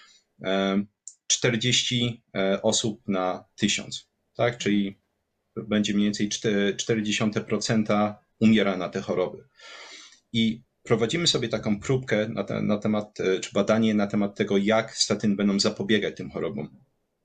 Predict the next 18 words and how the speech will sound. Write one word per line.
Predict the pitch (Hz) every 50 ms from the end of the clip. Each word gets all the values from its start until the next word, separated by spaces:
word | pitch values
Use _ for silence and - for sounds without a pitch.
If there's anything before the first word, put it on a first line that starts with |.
| _ _ _ _ _ _ _ - -
I | 113
okazuje | 110 - 127 123 - 156 147 139 143
się, | - - 123 101
że, | 101 101 104 110 107 - - - - - - _ - -
e, | 104 98 98 98 98 98 - - - _ _ _ _ _ _ _ _ _ _ _ _ -
na | 113 110 117 120
koniec | 123 - - 147 139 139 135 -
jakiegoś | - - - 113 107 - - - - -
krótkiego | - 185 190 - - 180 139 120 113
okresu, | 98 - 117 101 98 - 107
nie | 101 92
oszukujmy | - - - - - 95 92 95
się, | 107 - 104 98
bo | - 98
to |
są | - - - 104 101
paroletnie | - 113 110 107 95 98 101 101 98 - 101 92
okresy, | 87 - - 95 90 - - 95 90 95 104